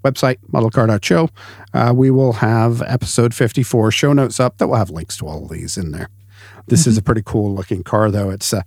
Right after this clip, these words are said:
Speaker 1: this one's kind of an orangey red. Uh, I, I think, uh, some of our listeners will disagree whether it's orange or whether it's red. Uh, but, uh, it's got a black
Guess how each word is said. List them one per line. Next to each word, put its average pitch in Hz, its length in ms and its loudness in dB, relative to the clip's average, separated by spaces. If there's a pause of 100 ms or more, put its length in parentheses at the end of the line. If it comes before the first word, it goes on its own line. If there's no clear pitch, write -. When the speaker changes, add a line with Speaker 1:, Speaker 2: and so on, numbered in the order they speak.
(320)
Speaker 1:
this - 160 -6
one's 226 140 0
kind 151 160 2
of 139 60 2
an 123 80 2
orangey 120 440 2
red. 123 400 0
Uh, 98 460 -8 (200)
I, 101 120 -6
I 98 60 -4
think, - 460 -8
uh, 101 160 0
some 107 220 -2
of 98 60 -4
our 98 120 -2
listeners 101 420 -4
will 98 120 -8
disagree 98 440 -6
whether 92 260 -8
it's - 100 -6
orange 139 360 2
or 104 100 2
whether 90 260 -8
it's - 160 -16
red. 185 320 0 (520)
Uh, 117 380 2
but, 139 460 0
uh, 135 180 2
it's 147 160 -2
got 143 160 0
a 139 240 2
black - 540 -4